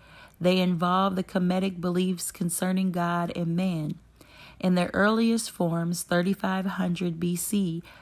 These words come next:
the conception of God centered around its omniscience essence. Taken to its logical conclusion, we should do nothing.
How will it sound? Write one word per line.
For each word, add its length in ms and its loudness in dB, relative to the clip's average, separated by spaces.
the 100 -4
conception 680 0
of 160 -2
God 400 -2
centered 460 0
around 460 0
its 240 -6
omniscience 680 -2
essence. 600 -4
Taken 520 2
to 240 0
its 160 -2
logical 600 0
conclusion, 800 0
we 120 2
should 380 -6
do 140 2
nothing. 380 4